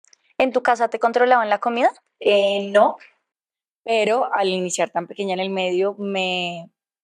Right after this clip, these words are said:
Speaker 2: estaba a los ojos de todos,
Speaker 1: No.
Speaker 2: opinaban, las de vestuario, "Uy, te estás engordando", el productor, "Uy, ya pareces una vaca", uy,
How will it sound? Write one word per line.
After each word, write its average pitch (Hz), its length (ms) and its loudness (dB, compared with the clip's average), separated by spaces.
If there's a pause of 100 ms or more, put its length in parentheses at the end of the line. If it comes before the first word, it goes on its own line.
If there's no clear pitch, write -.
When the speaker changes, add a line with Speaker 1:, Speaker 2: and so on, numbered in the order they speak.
(200)
Speaker 2:
estaba 180 680 0 (340)
a - 60 -2
los 196 240 -2
ojos 175 280 -6
de - 100 -14
todos, - 460 -6 (100)
Speaker 1:
No. - 60 -14
Speaker 2:
opinaban, 170 580 -6
las 185 140 -2
de 190 80 -4
vestuario, 175 480 -2
"Uy, 240 240 -6
te 302 120 -20
estás - 200 -16
engordando", 202 720 -4 (280)
el 190 140 -6
productor, 185 380 -6
"Uy, 247 320 -4
ya 180 240 0
pareces 190 420 -8
una - 160 -10
vaca", - 520 -8
uy, 220 180 -4